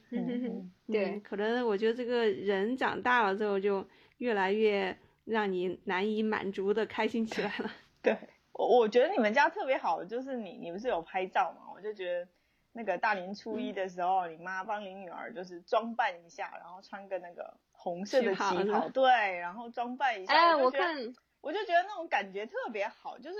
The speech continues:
Speaker 1: 我就觉得说会给小孩子留下一个，就说，哎，这就是过年的感觉，就是真的就是会穿新衣服啊，
Speaker 3: 对啊。
Speaker 1: 会打扮啊，就是一年很重要的日子。像我们家儿子啊，我就觉得真的很难跟他解释什么是过年，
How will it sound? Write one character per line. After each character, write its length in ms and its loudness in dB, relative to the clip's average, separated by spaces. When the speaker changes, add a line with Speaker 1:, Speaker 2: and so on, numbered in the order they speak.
Speaker 1:
我 80 -8
就 140 -14
觉 140 -6
得 160 -2
说 180 -8
会 180 -8
给 200 -12
小 100 -14
孩 180 -6
子 160 -14
留 160 -8
下 220 -4
一 80 -12
个， 100 -4
就 120 -12
说， 160 -6
哎， 220 -4
这 100 -12
就 100 -8
是 140 -12
过 300 -2
年 280 -10
的 100 -6
感 240 -4
觉， 140 -20
就 100 -10
是 200 -6
真 140 -4
的 100 2
就 100 -4
是 80 -6
会 140 0
穿 260 -4
新 160 0
衣 80 6
服 120 2
啊， 100 4
Speaker 3:
对 160 -2
啊。 220 2
Speaker 1:
会 160 -2
打 280 -4
扮 380 -2
啊， 280 -6
就 120 -10
是 60 -8
一 100 -6
年 220 -2
很 180 -10
重 220 -4
要 200 -2
的 60 -2
日 300 -8
子。 200 -20
像 180 -4
我 140 0
们 120 -16
家 160 -2
儿 200 2
子 160 -14
啊， 240 -14
我 120 -8
就 140 -10
觉 140 -2
得 100 0
真 300 -2
的 100 2
很 460 -8
难 200 -18
跟 160 2
他 140 0
解 300 -6
释 200 -8
什 160 -12
么 120 -6
是 120 2
过 300 6
年， 380 -6